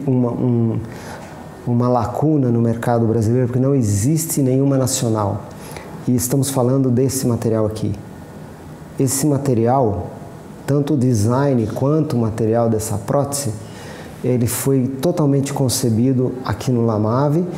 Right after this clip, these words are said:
e foi feito os testes clínicos em humanos na Unesp de Botucatu e na Universidade de São Paulo. Foram aplicados em quarenta e um pacientes essa prótese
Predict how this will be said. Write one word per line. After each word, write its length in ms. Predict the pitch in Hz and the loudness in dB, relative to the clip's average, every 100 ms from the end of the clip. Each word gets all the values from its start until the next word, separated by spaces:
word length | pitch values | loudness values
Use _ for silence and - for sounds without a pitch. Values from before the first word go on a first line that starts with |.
| - - - | -10 -10 -2
e 120 | 135 | -2
foi 480 | 110 - 156 175 165 | 0 0 2 4 2
feito 420 | 139 - 151 147 | 0 2 0 2
os 160 | 135 - | -2 0
testes 480 | 143 131 - - - | 0 0 -2 -4 -4
clínicos 680 | - 151 175 143 - 110 | -2 0 2 0 0 0
em 80 | 120 | 2
humanos 680 | 117 117 143 143 110 104 - - | 2 2 2 2 0 -2 -6 -4
na 120 | 117 | 0
Unesp 380 | 120 127 123 131 | 2 2 0 0
de 100 | 120 | 2
Botucatu 840 | 117 113 - - 110 - 156 202 - - | 2 0 -2 -4 -4 0 0 0 -4 -2
e 280 | 143 156 156 151 | 0 2 0 -2
na 100 | 139 | 0
Universidade 540 | 143 135 135 117 135 123 | 2 2 0 2 0 0
de 40 | |
São 220 | - 131 | 0 0
Paulo. 480 | 110 123 117 98 101 104 - - - - - | 0 2 2 2 0 -4 -10 -14 -16 -18 -14
Foram 720 | - 123 123 131 127 127 123 - - - - - - - - | -4 0 2 2 2 0 -2 -8 -14 -16 -18 -18 -18 -14 -6
aplicados 840 | 120 123 117 120 120 110 104 - | -2 0 0 2 2 0 -2 -4
em 280 | - 131 120 | -2 0 2
quarenta 640 | 117 139 123 131 175 170 | 0 0 2 2 2 2
e 120 | 147 131 | 2 2
um 220 | 135 131 | 2 2
pacientes 1040 | 131 113 - 117 113 135 139 156 156 - - - - - - | 0 -2 -2 0 0 0 0 -2 -4 -8 -12 -14 -14 -12 -4
essa 240 | 113 120 | -2 -2
prótese 580 | 113 - 117 120 - 151 | -2 0 0 0 -2 -4